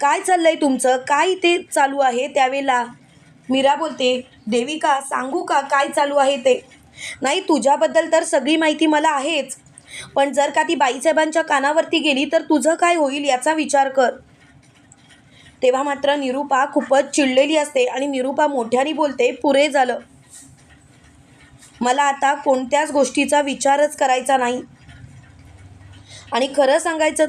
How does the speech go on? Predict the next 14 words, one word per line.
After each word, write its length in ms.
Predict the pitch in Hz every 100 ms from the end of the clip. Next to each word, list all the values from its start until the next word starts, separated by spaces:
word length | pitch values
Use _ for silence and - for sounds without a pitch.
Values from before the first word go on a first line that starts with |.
| 269
तर 160 | 262
मला 260 | 294 269 285
आता 240 | 294 285
विचार 380 | 294 269 202 277
करण्यात 380 | 302 285 262 285 302
इंटरेस्टच 600 | 277 254 269 277 302 294
नाही. 240 | 262 233 240 - - - - - - - - - - - - - - - - - -
प्लीज 260 | 339 359
हे 80 | 349
सर्व 300 | - 302 294
आताच्या 520 | 320 277 - 302 330
आता 200 | 302 285
इथल्या 380 | 294 285 - 285
इथे 220 | 311 -